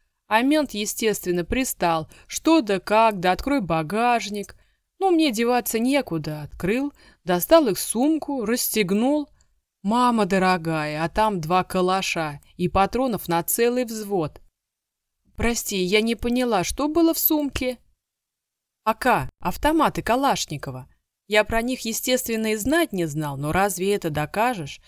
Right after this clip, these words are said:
Меня под белые ручки и в казенный дом. А только выпустили под подписку, Бася меня тут же от греха подальше спровадила из Москвы сюда».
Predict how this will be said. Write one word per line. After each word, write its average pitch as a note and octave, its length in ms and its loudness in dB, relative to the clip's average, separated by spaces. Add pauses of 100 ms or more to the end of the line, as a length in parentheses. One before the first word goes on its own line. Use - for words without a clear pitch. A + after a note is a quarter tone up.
(260)
Меня D#4 300 2
под E3 220 0
белые F3 380 2
ручки D#4 440 2
и D#4 260 2
в - 100 -4
казенный C4 600 0
дом. G#3 400 -2 (420)
А B3 120 -2
только D4+ 340 0
выпустили A3+ 640 -2
под G#3 240 -4
подписку, D4 800 2
Бася D#4+ 380 4
меня G3+ 280 0
тут C4 300 -4
же F#3 100 0
от E3+ 100 0
греха E3+ 360 0
подальше E3+ 680 0
спровадила F3+ 680 -2
из C#3+ 180 -6
Москвы D#3+ 540 -6
сюда». C#3+ 520 -10